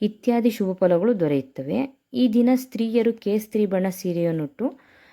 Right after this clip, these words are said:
ಸಂಜೆ ಗೋಧೂಳಿ ಲಗ್ನದಲ್ಲಿ ಶಿವಾಲಯದಲ್ಲಿ ದೇವಸ್ಥಾನಕ್ಕೆ ಹೋಗಿ ತುಪ್ಪದ ಬತ್ತಿ ಹಚ್ಚಿ ಮನೋಸಂಕಲ್ಪ ಮಾಡೋದ್ರಿಂದ ದೇವಿ, ಆ, ನಾವೇನ್ ಬೇಡ್ಕೊಂತೀವೋ ಆ ಕರುಣಿಸ್ತಾಳೆ. ಕೂಷ್ಮಾಂಡ ದೇವಿ ಅಭಯ ನೀಡುತ್ತಾಳೆ ಅಂತಲೂ ಹೇಳ್ತಾರೆ.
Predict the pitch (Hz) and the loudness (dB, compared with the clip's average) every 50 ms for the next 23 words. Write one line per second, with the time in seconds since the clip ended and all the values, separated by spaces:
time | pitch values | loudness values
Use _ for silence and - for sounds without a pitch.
0 | _ - - 220 214 208 208 220 214 196 180 190 196 208 208 226 226 226 226 208 | _ -8 -2 0 2 2 4 4 2 2 2 0 0 2 2 2 2 2 2 2
1 | 196 175 165 170 170 170 165 175 196 233 233 - - 196 185 202 208 208 208 202 | 2 0 0 0 -4 -2 -2 -2 -2 -2 -2 -4 -4 -4 -2 -2 -2 0 0 -2
2 | 196 185 196 196 208 208 180 165 175 180 185 196 202 190 - - 185 180 175 175 | -2 -2 -4 -4 -4 -4 -4 -2 0 0 0 0 -2 -4 -6 -6 -6 -4 -4 -4
3 | 170 - - 165 156 156 185 285 392 - - - - - _ _ - 247 220 - | -6 -6 -4 -4 -2 0 0 -2 -2 -4 -10 -20 -20 -20 _ _ -6 -6 -6 -2
4 | - 254 247 208 196 196 208 185 190 - - 190 170 156 156 - - 233 277 392 | 2 0 2 2 2 0 0 -2 -2 -2 -2 0 0 0 0 -2 -4 -2 -2 -2
5 | 427 _ _ _ _ _ _ - 196 208 220 226 220 - 220 214 214 214 196 185 | -4 _ _ _ _ _ _ -6 -2 0 0 0 0 0 0 0 0 0 -2 -2
6 | - 190 190 175 170 165 165 165 160 151 156 160 175 247 262 214 214 233 226 220 | -2 -2 0 0 0 0 -2 -2 -2 -2 -2 0 0 0 0 2 2 2 2 2
7 | 208 233 330 403 - _ _ _ _ _ _ _ - - 220 214 214 214 208 196 | 2 0 0 -2 -6 _ _ _ _ _ _ _ -8 -4 0 2 2 2 2 2
8 | 202 202 214 226 233 214 208 196 185 185 - 190 185 170 - 180 175 226 302 320 | 2 2 2 2 2 2 2 0 0 0 -2 -2 -2 -2 -2 -4 -2 -2 0 0
9 | 285 240 214 214 - 196 180 165 160 151 151 - - 151 143 185 269 320 - - | 0 0 -2 0 2 2 2 2 2 -2 -4 -6 -8 -6 -4 -4 -4 -4 -2 0
10 | 247 254 247 - 254 247 240 240 240 226 208 214 214 214 233 254 247 175 170 175 | 0 2 2 2 0 2 2 2 0 0 0 0 0 0 0 0 0 0 0 0
11 | 185 190 190 185 175 170 175 170 - 170 165 165 165 170 - 214 208 208 190 165 | 0 0 0 0 0 -2 -2 -4 -4 -4 -4 -4 -4 -4 -6 -4 -4 -2 -2 -2
12 | 143 135 - - 143 165 247 392 - | -2 -4 -6 -4 -2 0 0 -2 -2